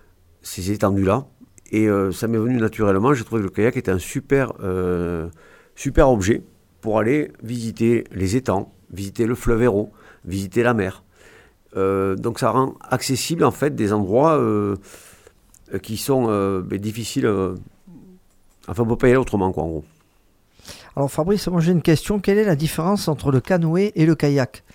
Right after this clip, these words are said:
Speaker 1: Alors, grande question. Euh, le kayak, ça se, normalement, ça se pratique avec des pagaies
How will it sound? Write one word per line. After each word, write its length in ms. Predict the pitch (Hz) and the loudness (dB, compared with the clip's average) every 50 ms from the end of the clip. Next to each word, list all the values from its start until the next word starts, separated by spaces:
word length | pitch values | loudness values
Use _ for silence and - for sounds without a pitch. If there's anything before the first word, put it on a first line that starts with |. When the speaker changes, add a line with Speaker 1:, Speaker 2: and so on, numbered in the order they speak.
| - - - - _ _ _ _ _ _ _ _ _ _ _ - | -20 -20 -20 -20 _ _ _ _ _ _ _ _ _ _ _ 2
Speaker 1:
Alors, 500 | - 151 147 135 123 104 73 64 65 50 - - - - - | 4 6 6 6 6 4 2 0 -2 -6 -10 -16 -20 -14 -12
grande 320 | 95 95 95 135 147 143 | -8 -2 2 2 2 4
question. 480 | - 143 123 - - 110 98 85 - - _ _ _ - | 4 2 0 0 0 0 0 0 0 -6 _ _ _ -4
Euh, 300 | 107 101 98 95 95 95 | -2 0 2 2 4 4
le 160 | 92 107 135 160 | 4 4 4 4
kayak, 400 | - 175 165 156 160 165 165 - | 6 6 6 6 6 4 2 0
ça 160 | - 143 131 | -4 -4 -4
se, 360 | - - - 123 117 - - - _ _ - | -4 -2 -2 -2 -2 -2 -6 -12 _ _ -8
normalement, 560 | - 104 104 110 107 120 127 127 123 127 143 | -4 -2 -2 0 0 0 2 2 2 2 2
ça 140 | 139 131 117 | 0 -2 -4
se 40 | - | -6
pratique 360 | - 117 - - - 143 - | -4 -4 -4 -4 -4 -2 0
avec 380 | 120 104 104 127 135 - 104 90 | 0 2 2 0 -2 -2 -6 -4
des 380 | 92 101 98 95 92 92 92 | -2 0 0 2 2 0 -2
pagaies 420 | - - - 135 131 120 127 139 | -2 -2 -4 -2 0 0 0 0